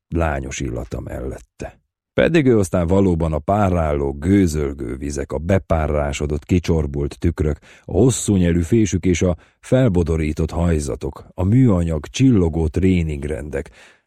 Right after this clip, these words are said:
na meg a piacon a cigányoktól beszerezhető külföldi márkajelzésű hamisított sprék szerelmese.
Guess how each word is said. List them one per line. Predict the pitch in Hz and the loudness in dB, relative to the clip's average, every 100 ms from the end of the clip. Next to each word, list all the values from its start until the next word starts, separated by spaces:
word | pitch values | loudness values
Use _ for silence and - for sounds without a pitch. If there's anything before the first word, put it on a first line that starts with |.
| _ _ | _ _
na | - | 0
meg | 170 139 | 2 2
a | |
piacon | 123 143 95 95 | 4 4 4 0
a | 90 | 0
cigányoktól | 110 92 78 73 76 85 80 | 0 0 0 -4 -4 -2 0
beszerezhető | 85 85 80 73 78 87 82 | 0 0 -2 -2 0 0 4
külföldi | 107 92 76 73 76 | 4 4 2 -2 0
márkajelzésű | 80 82 78 - 78 78 76 80 78 87 | 0 0 -2 -2 0 0 0 -2 0 2
hamisított | 92 82 71 65 69 65 65 | 2 0 -4 -8 -8 -8 -8
sprék | - - 69 64 65 - | -10 -10 -8 -8 -12 -14
szerelmese. | - 64 64 67 64 - 64 - | -10 -10 -10 -12 -12 -10 -12 -14